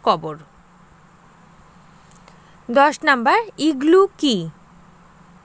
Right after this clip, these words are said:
অপশন খ, এস্কিমোদের তৈরি বরফের ছোট ছোট ঘর। এগারো নম্বর প্রশ্ন,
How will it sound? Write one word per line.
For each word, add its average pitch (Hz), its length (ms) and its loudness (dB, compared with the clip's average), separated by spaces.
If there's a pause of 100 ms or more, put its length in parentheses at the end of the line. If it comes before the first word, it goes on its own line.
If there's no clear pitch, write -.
(1160)
অপশন 269 360 -4
খ, - 100 -14 (480)
এস্কিমোদের 330 760 -4
তৈরি 285 260 0
বরফের 247 560 -2
ছোট 247 160 -8
ছোট 254 280 -10
ঘর। 202 440 -4 (3500)
এগারো 302 260 -2
নম্বর 381 300 0
প্রশ্ন, 311 360 -4